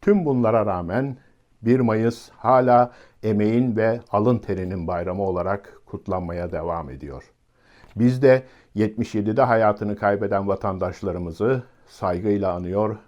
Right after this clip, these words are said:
siyasi görüşü ya da ideolojisi fark etmeksizin tüm işçi ve emekçilerin bayramını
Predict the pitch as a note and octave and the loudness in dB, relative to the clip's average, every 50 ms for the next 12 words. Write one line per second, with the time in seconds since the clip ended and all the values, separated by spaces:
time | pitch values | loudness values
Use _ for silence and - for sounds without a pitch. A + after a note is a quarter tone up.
0 | _ _ _ - - - G#2 G#2+ G#2 G2+ G2 - B2 B2 B2 B2 A#2+ A#2 A2+ - | _ _ _ -12 -6 -2 0 2 2 0 0 -2 -4 -2 -2 0 -2 -2 -4 -4
1 | - C3+ C3 A#2 G#2+ G#2+ A2 A2+ G#2+ G#2+ G#2+ - - - _ _ - A#2 A#2 A#2 | -4 -4 -4 -4 -4 -2 0 0 0 0 -2 -6 -16 -20 _ _ -4 0 4 6
2 | A#2 A#2+ A#2+ A#2+ B2 A#2 A#2+ A#2+ A#2 - - C3+ C3+ B2+ B2 - - - A#2 A2 | 6 6 6 4 2 2 0 -4 -6 -2 2 2 2 2 0 -2 -2 0 0 0
3 | G#2 G#2+ - G#2 G2 - G#2 G2+ F#2+ - - A2 G2+ G2+ A2 G#2+ G#2+ G#2 G#2+ - | 0 -2 -6 -6 -6 -6 -8 -8 -8 -8 -8 -6 -4 -2 -2 -2 -2 -4 -6 -10
4 | - - - _ _ - - C#3 C3+ C#3+ C#3 - - _ _ _ - A#2+ A#2 - | -18 -20 -20 _ _ 0 2 2 2 2 -2 -8 -16 _ _ _ -4 -4 -4 -6
5 | - - C#3+ C3 B2+ A#2 G2 G#2 G2+ F#2+ F#2+ - - - G2+ F#2+ F#2 G2 F#2+ F2+ | -6 -6 -2 0 0 0 0 -2 -4 -6 -8 -10 -10 -6 -4 -2 -2 -2 -4 -4
6 | F2+ F2 F2+ E2+ F2+ F2 E2+ F2 F2+ F2 F2 | -4 -4 -4 -6 -6 -8 -8 -6 -6 -6 -8